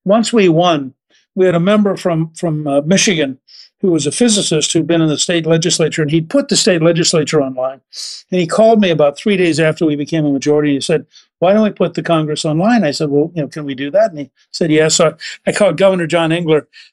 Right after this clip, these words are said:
uh, who's one of my great friends and a great entrepreneurial governor. And he said, "Yeah," he said, "he, he can probably get it done." So we literally, the day after I was sworn in, we turned the switch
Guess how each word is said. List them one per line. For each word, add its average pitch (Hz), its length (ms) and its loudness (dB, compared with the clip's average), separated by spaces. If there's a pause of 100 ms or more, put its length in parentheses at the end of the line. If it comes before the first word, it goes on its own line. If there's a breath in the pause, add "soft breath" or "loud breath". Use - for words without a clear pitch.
(100)
uh, 160 120 -6
who's 147 120 -4
one 156 160 -2
of 151 60 -4
my 143 100 -2
great 165 300 0
friends 151 300 -4
and 143 100 2
a 131 40 -8
great 165 360 -2 (120)
entrepreneurial 151 760 0
governor. 143 400 0 (400)
And 226 100 0
he 196 100 -2
said, 175 220 -4
"Yeah," 170 260 4
he 175 60 -8
said, 170 300 -6
"he, 170 120 -8 (300)
he 208 80 -4
can 240 160 0
probably 214 280 0
get 190 120 0
it 151 140 -2
done." 143 320 -4 (420 loud breath)
So 185 480 2 (320)
we 196 380 -6
literally, 214 400 4
the 165 120 0
day 190 300 0
after 190 320 2
I 165 120 0
was 160 140 -4
sworn 165 300 -2
in, 175 220 0
we 165 80 0
turned 165 280 -2
the 160 60 -2
switch 143 460 -4